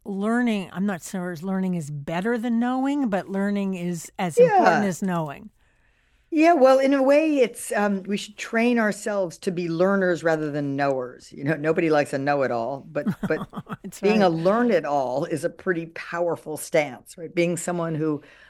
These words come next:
Speaker 2: wakes up in the morning and says, "I wonder what I'm gonna learn today. Like, what assumptions am I gonna upend? Right? What new ideas or possibilities am I, am I gonna learn about today?"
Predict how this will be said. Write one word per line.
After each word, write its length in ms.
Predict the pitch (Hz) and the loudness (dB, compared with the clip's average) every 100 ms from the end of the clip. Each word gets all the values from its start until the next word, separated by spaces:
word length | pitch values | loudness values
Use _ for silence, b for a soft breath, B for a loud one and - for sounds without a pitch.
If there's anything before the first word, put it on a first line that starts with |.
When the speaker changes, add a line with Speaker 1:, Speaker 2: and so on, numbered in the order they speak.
| B | B
Speaker 2:
wakes 300 | 160 175 170 | 0 0 2
up 120 | 190 190 | -4 -4
in 80 | |
the 60 | 165 | -4
morning 400 | 165 170 175 165 | -2 -4 -4 -6
and 200 | 156 151 | -8 -8
says, 240 | - 165 160 | -6 -6 -4
"I 60 | |
wonder 260 | 156 180 233 | -4 -6 -4
what 140 | 214 | -4
I'm 80 | 208 | -4
gonna 160 | 185 160 | -2 -4
learn 340 | 139 165 190 | -4 -4 -4
today. 480 | - 131 123 117 - | -6 -10 -10 -12 -8
Like, 180 | 143 139 B B - | -8 -8 B B -6
what 320 | 143 208 226 | 0 2 2
assumptions 680 | 196 - 156 196 - 131 117 | -2 -6 -6 -6 -8 -10 -8
am 80 | 131 | -8
I 120 | 135 | -6
gonna 200 | 127 135 - | -6 -4 -4
upend? 640 | 143 139 143 147 117 - _ - | -4 -4 -6 -6 -12 -20 _ -8
Right? 160 | 143 156 | -6 2
What 280 | 175 196 | 2 2
new 680 | 170 151 156 190 185 175 165 b b b | -4 -4 -4 -2 0 -2 -6 b b b
ideas 800 | 147 147 131 139 170 175 160 139 | -6 -6 -6 -4 0 0 0 -4
or 80 | 151 | -8
possibilities 960 | 139 151 147 - 127 147 151 147 131 127 | -8 -8 -6 -8 -6 -6 -4 -6 -8 -10
am 140 | 135 | -8
I, 300 | 135 135 139 - | -8 -8 -10 -8
am 120 | 139 | -6
I 120 | 143 | -6
gonna 160 | 135 135 | -6 -8
learn 240 | 131 139 | -6 -6
about 300 | 135 127 127 | -6 -8 -8
today?" 500 | - 127 123 117 123 | -10 -10 -10 -12 -16